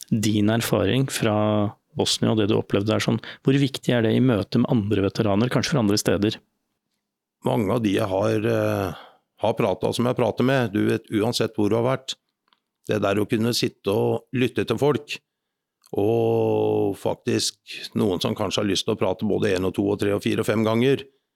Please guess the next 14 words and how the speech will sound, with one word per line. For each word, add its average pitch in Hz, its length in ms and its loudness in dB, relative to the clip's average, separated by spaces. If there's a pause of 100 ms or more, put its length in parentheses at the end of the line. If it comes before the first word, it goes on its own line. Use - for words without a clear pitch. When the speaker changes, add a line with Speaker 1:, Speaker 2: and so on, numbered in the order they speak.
(440)
Speaker 2:
det 104 220 0
er, 98 400 0
eh, 95 580 0 (540)
det 98 340 -6
er 117 80 2
viktig, 95 380 -2
for 123 80 -2
det 120 140 -2
folk 120 240 -2 (180)
trenger 113 240 2
av 113 160 0
og 127 80 -2
til 113 240 0
å 120 480 0